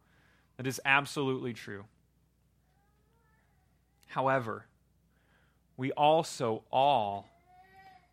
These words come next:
bear personal responsibility for our own sin. All of us personally are separated from God. And it's not anybody's fault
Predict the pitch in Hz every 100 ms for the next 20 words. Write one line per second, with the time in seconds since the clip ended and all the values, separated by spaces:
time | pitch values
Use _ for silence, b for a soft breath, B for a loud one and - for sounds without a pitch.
0 | _ - 127 120 - - 185 190 180 139
1 | 117 117 - 135 117 113 117 117 117 113
2 | 131 117 113 113 127 135 127 110 110 -
3 | _ _ _ _ _ - 127 113 101 123
4 | _ _ _ _ _ _ _ _ _ _
5 | _ _ - 180 226 226 185 - - 226
6 | 254 - 226 170 135 107 113 b b b
7 | b 139 151 - 180 160 160 143 135 123
8 | 117 - _ _ _ _ _ - 131 117
9 | 98 95 120 _ _ _ _ _ _ _
10 | _ _ _ _ _ _ _ _ _ _
11 | _ _ _ _ - 131 135 156 147 -
12 | 147 175 190 160 156 160 - - 135 -